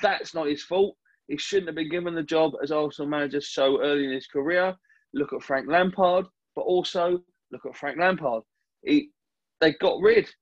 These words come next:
because he was not producing results. Thomas Tuchel has taken them to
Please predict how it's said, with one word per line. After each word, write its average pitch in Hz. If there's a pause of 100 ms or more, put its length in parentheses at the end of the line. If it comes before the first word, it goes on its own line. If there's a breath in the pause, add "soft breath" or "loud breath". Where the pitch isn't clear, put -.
because 175
he 190
was 185
not 185
producing 180
results. 165 (120)
Thomas 180
Tuchel 202 (240 soft breath)
has 160
taken 170
them 143 (320)
to 139